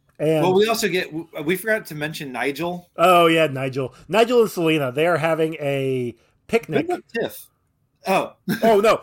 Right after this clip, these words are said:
Speaker 1: Well, when, okay, so we, we skipped over the part where when Supergirl shows up
Speaker 2: Oh, well,
Speaker 1: and
Speaker 2: actually,
Speaker 1: the
Speaker 2: when the
Speaker 1: orb
Speaker 2: orb
Speaker 1: shows up. Which, this is why the whole inner space, outer space thing makes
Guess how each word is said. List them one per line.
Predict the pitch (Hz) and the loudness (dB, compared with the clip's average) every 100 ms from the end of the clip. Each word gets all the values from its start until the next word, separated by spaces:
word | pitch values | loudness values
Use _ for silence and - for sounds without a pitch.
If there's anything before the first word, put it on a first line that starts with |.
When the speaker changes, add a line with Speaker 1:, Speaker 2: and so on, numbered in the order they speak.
| - | 0
Speaker 1:
Well, | 214 185 - | 0 0 -2
when, | 190 208 208 | 0 0 0
okay, | 180 135 107 | -2 -2 0
so | 196 | 0
we, | 170 165 | 0 -4
we | 156 165 143 | -6 -6 -8
skipped | - 196 | -4 0
over | 180 | 0
the | 147 | 0
part | 175 156 | 0 2
where | 147 127 _ | 0 -2 _
when | 147 139 | -4 -4
Supergirl | 120 - 175 147 135 | -6 -6 -4 -2 -4
shows | 120 147 123 | -2 -4 -2
up | 135 127 _ _ _ - | -4 -6 _ _ _ -2
Speaker 2:
Oh, | 233 | 2
well, | 202 165 | 4 4
Speaker 1:
and | 156 | 2
Speaker 2:
actually, | 151 143 | 0 -2
Speaker 1:
the | |
Speaker 2:
when | 170 175 | 2 4
the | |
Speaker 1:
orb | 190 156 120 | 6 6 2
Speaker 2:
orb | - | -10
Speaker 1:
shows | - 175 147 123 | -6 0 0 0
up. | 127 - _ _ _ _ _ _ _ _ _ - | -4 -8 _ _ _ _ _ _ _ _ _ -2
Which, | 196 214 - _ _ _ _ _ _ _ _ _ - | 2 2 0 _ _ _ _ _ _ _ _ _ 0
this | 226 220 | 0 2
is | 202 | -4
why | 175 190 196 | 0 4 4
the | 175 143 | 2 2
whole | 160 175 175 | 2 2 2
inner | 165 175 165 | 0 0 -2
space, | - 160 156 - - | 0 0 0 -2 -2
outer | 156 156 | 0 0
space | 135 160 143 - - _ - | -2 -2 -2 -6 -18 _ -6
thing | 156 143 | -4 -4
makes | 135 123 - | -6 -8 -12